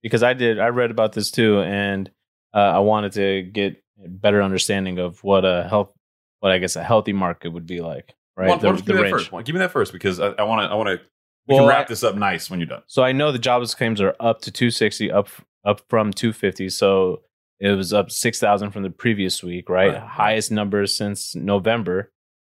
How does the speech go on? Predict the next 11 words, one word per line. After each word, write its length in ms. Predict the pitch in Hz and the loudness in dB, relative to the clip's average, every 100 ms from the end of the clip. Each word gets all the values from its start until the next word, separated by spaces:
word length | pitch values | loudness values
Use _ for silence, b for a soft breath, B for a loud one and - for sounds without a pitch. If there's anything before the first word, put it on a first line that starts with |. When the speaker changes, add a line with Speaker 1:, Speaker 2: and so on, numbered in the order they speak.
| _ _ | _ _
Speaker 1:
Now 340 | 101 101 101 98 | -2 2 2 2
in, 520 | 107 104 101 98 92 | 0 -2 -2 -2 -6
like, 180 | 82 90 | -10 -14
the 60 | 92 | -10
spring 460 | - - 107 104 101 | -8 -2 0 2 0
of 140 | - | -2
twenty 280 | - 104 90 | -2 -2 -2
twenty, 520 | - 131 113 98 98 _ _ _ _ _ _ _ - | -2 -2 0 -2 -4 _ _ _ _ _ _ _ -2
you 80 | |
know, 180 | 98 92 | 0 2
when 400 | 92 92 90 87 | 0 -4 -6 -8